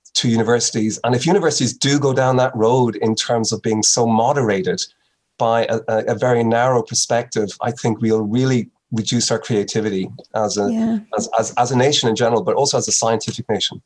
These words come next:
Speaker 2: Yeah, it's, it's an interesting point, and, you know, it's the first time that that's been brought up in the podcast. So yeah, it's, it's good
Speaker 1: Oh,
Speaker 2: to get
Speaker 1: see,
Speaker 2: different.
Speaker 1: it's,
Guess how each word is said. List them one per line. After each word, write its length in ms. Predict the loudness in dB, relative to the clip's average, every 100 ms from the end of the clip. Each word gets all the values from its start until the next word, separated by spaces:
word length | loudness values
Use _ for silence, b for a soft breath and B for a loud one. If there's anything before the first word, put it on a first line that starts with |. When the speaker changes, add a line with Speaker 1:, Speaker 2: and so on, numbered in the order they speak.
| -2
Speaker 2:
Yeah, 260 | 2 2
it's, 160 | 0 -2
it's 200 | -4 0
an 100 | 0
interesting 360 | 2 0 0
point, 320 | 0 0 0 2
and, 280 | 2 0 -4 0
you 80 |
know, 80 | 0
it's 140 | 0 -4
the 60 |
first 360 | -2 -2 -2 -8
time 420 | -2 0 2 2
that 220 | -2 -2
that's 180 | -2 0
been 80 | 2
brought 200 | 2 2
up 120 | 0
in 60 | 0
the 60 |
podcast. 420 | 2 0 0 -2
So 200 | 0 0
yeah, 260 | 2 2 2
it's, 200 | 0 -4
it's 160 | -6 0
good 160 | 2
Speaker 1:
Oh, 60 | 2
Speaker 2:
to 80 | 2
get 200 | 2 2
Speaker 1:
see, 60 |
Speaker 2:
different. 320 | 0 2 2
Speaker 1:
it's, 180 | 0 -2